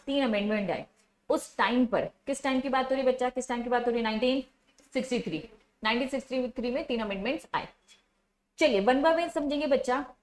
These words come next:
अगर आपने अपनी book में देखा होगा तो book में बच्चा direct jump किया गया, पहला amendment बताया, फिर second बताया, फिर सीधा jump करके फ़ोर्टी टू। क्या सारे amendment बताए हैं क्या? नहीं, केशवानंद भारती के case में इन तीन amendment का discussion किया गया।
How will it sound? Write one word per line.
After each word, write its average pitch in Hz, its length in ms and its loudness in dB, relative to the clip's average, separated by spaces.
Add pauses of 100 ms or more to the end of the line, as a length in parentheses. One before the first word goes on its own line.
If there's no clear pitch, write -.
अगर 311 140 2
आपने 320 240 8
अपनी 320 200 -4
book 233 220 4
में 277 160 0
देखा 285 360 0
होगा 285 200 2
तो 359 140 -4
book 247 180 0
में 285 140 2
बच्चा 262 220 2
direct 240 340 2
jump 185 260 -2
किया 160 120 0
गया, 165 160 -6 (160)
पहला 226 180 4
amendment 254 340 4
बताया, 254 280 6 (200)
फिर - 300 6 (1120)
second 254 280 4
बताया, 262 220 6
फिर 311 140 -2
सीधा 269 340 6 (260)
jump 254 280 8
करके 269 360 2
फ़ोर्टी 233 320 2
टू। 165 120 -2
क्या - 560 -4
सारे 240 340 6
amendment 285 340 2
बताए 262 280 4
हैं 262 140 0
क्या? 277 280 4
नहीं, 190 180 2 (380)
केशवानंद 320 520 -2
भारती 233 320 -4
के 311 140 -6
case 285 280 2
में 285 120 -2
इन 311 80 -6
तीन 294 180 -4
amendment 208 420 -4
का 277 80 0
discussion 226 480 -6
किया 165 280 0
गया। - 220 -12